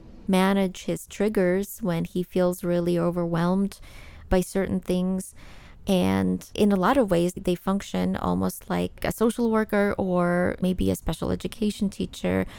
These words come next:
somebody that can really help that individual to refocus, even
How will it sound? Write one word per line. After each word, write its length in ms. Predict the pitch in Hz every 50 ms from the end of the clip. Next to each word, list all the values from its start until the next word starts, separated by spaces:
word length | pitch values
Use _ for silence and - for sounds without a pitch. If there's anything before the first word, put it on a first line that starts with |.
| - - -
somebody 400 | - - 190 180 190 190 190 185
that 320 | 185 185 185 180 180 -
can 240 | - 190 180 - -
really 300 | - 190 196 202 202 196
help 340 | 190 170 - - 180 185 -
that 160 | 185 185 180
individual 600 | 175 175 175 185 175 175 180 180 - 185 175 175
to 460 | 175 - - - 180 175 175 175 175 175 - - - - - - -
refocus, 720 | 196 190 185 - - 180 185 190 - - 185 180 175 - - -
even 440 | - 202 202 190 180 185 185 185 -